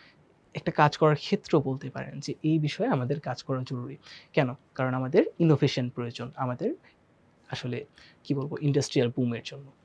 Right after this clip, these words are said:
তাই না? এরপরে যদি বলি, সাহিত্যে নোবেল পুরস্কার জিতেছেন হাঙ্গেরিয়ান, তার ন্যাশনালিটিটা মনে রাখার চেষ্টা করবেন, হাঙ্গেরিয়ান লেখক লাসলো ক্রাসনোহোরকায়। আচ্ছা, এরপরে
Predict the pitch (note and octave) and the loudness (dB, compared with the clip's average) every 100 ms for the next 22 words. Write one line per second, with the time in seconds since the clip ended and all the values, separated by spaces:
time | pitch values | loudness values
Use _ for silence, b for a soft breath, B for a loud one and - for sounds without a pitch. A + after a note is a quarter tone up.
0 | - F#3+ C4+ - b b b b D3+ D#3 | 0 0 0 -6 b b b b 2 6
1 | D#3+ D#3 D3 F#2+ C#3+ F4+ - - - - | 4 6 2 0 2 2 0 -14 -6 4
2 | D3+ E3+ E3 D#3 B2+ B2 B2+ B2+ B2+ C3 | 6 6 4 2 4 0 -4 -4 -2 -2
3 | A#2+ C3 B2 - G3+ F#4+ _ b b b | -2 -4 -6 -2 -2 -2 _ b b b
4 | - C#3+ C#3 B2+ B2 A2+ - _ _ - | 4 6 6 4 2 -4 -10 _ _ -6
5 | B2 B2+ C3 - D3+ D3 D#3 C#3+ B2+ B2 | 0 2 2 2 2 2 2 0 2 0
6 | C3 C3 B2 B2 A#2+ C3 F#4 - b b | -4 -6 -6 -4 -2 0 0 -2 b b
7 | - C3+ C3 C3+ C3+ B2+ B2 G3 C#4 - | -2 4 6 6 6 4 4 6 6 2
8 | - _ B B B C#3+ C3+ - D3 A3+ | -20 _ B B B 4 6 6 8 8
9 | G#4+ - _ _ _ - D3+ - D3 C3 | 8 0 _ _ _ 4 4 4 2 0
10 | B2+ C3+ C#3 - _ _ _ _ _ B | -2 -4 -8 -10 _ _ _ _ _ B
11 | B B B B B D3 - - _ B | B B B B B -2 -2 -10 _ B
12 | B _ _ _ _ _ _ _ - - | B _ _ _ _ _ _ _ -4 -4
13 | - - G3 G#3+ C#3 D3 | -14 8 8 10 10 10